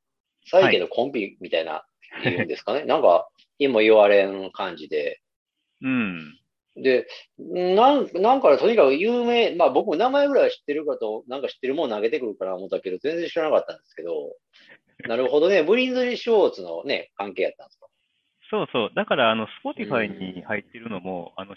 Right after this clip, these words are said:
Speaker 2: シングルとか集めた、多分編集
Speaker 1: あー、だし-、
Speaker 2: したものだと思うんですね。
Speaker 1: でしたね。
Speaker 2: はいはい。
Speaker 1: あー。そうな-、へ、だからドナルドさん、結局あれなんですよね。その、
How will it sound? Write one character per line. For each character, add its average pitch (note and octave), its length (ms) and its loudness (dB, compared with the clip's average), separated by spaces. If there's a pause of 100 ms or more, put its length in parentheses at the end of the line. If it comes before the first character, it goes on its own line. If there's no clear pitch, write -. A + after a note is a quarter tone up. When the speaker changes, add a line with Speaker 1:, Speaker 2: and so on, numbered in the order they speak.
(100)
Speaker 2:
シ F#3 60 -20
ン G3+ 100 -20
グ A#3 100 -20
ル A#3 60 -20
と B2 120 -20
か F#2+ 300 -16
集 C#3+ 60 -20
め A2+ 120 -20
た、 D2+ 380 -12 (400)
多 A2+ 80 -12
分 G2 100 -20
編 A#2 200 -10
集 A2 300 -10
Speaker 1:
あ D3 680 2
ー、 - 20 -18 (360)
だ C#3+ 120 4
し-、 - 40 0
Speaker 2:
し - 0 -
た G2 80 -4
も F2+ 120 -8
の C#3 80 4
だ - 80 -4
と - 80 -8
思 - 0 -
う D2+ 40 -8
ん - 20 -12
で - 0 -
す - 0 -
ね。 F2 80 -10
Speaker 1:
で - 80 -16
し - 60 -20
た - 80 -16
ね。 C#3+ 120 -18 (200)
Speaker 2:
は G#2 200 -6
い D#2 80 -8
は F2 140 -8
い。 F#2 40 -4
Speaker 1:
あ - 20 -2
ー。 - 20 -2
そ D#2+ 920 -8 (840)
う A3+ 180 -12
な-、 - 160 -12 (160)
へ、 D3 180 -6 (280)
だ F#3 100 4
か D3+ 80 6
ら A#2 140 8
ド D#3 100 6
ナ B3+ 100 6
ル A3+ 60 6
ド D#3 60 4
さ A#2 160 -4
ん、 - 180 -16
結 G#3 200 0
局 A3+ 220 4
あ C#4 60 8
れ D#4 80 4
な A3+ 120 0
ん - 20 0
で G2+ 80 -4
す G2 80 -6
よ F#2 80 -2
ね。 G#2 180 -2
そ A#2+ 140 -10
の、 A#2 240 -4